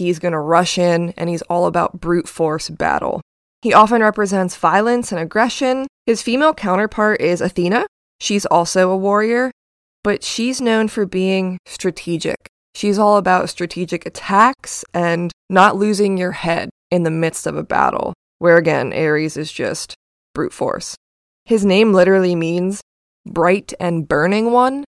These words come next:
which is, uh, a really good indicator of the planet itself because Mars is, it's red. <laughs> That's what it looks like. The surface of Mars is very red, so bright and burning one is very fitting. The day of the week that Mars signifies is Tuesday.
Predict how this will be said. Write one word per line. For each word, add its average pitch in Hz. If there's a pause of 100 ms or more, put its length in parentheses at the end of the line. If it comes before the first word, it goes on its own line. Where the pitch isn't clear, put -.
(160)
which 190
is, 180
uh, 185 (840)
a 196
really 254
good 220 (100)
indicator 190
of 165
the 170
planet 175
itself 170
because 175
Mars 165
is, 165
it's -
red. 156 (280)
<laughs> -
That's -
what 185
it 123
looks 175
like. -
The 175
surface 160
of 160
Mars 160
is 165
very 151
red, 160
so 147 (120)
bright 185
and 165
burning 165
one -
is 160
very 156
fitting. - (580)
The 214
day 214
of 240
the 247
week 196
that 180
Mars 170
signifies 175
is 160
Tuesday. 185